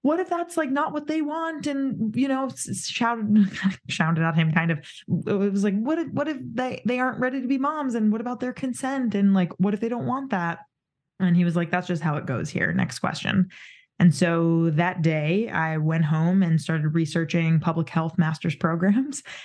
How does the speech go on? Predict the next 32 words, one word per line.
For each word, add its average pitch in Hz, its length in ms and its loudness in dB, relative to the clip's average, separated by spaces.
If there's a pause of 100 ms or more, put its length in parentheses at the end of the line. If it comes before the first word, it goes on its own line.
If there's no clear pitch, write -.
and 160 380 6
found, 165 580 4
uh, 160 380 0
Columbia's 170 640 0
Masters 170 320 0
of 170 100 2
Public 180 320 0
Health. 226 460 -4
And, 170 580 2
uh, 160 200 0
fast 165 340 -4
forward 190 500 0
to - 80 0
me 165 400 4 (260)
getting 175 200 2
my 170 100 2
master's 214 720 0
and 160 300 4
starting 180 340 0
Sex 180 240 -4
Ed 185 140 0
with 170 120 -2
D 180 200 2
B, 202 500 0
uh, 170 320 -4
a 180 60 -2
little 180 180 -2
bit 185 140 -2
before 185 320 -2
that 185 240 -4
time. 214 420 0
And 175 240 4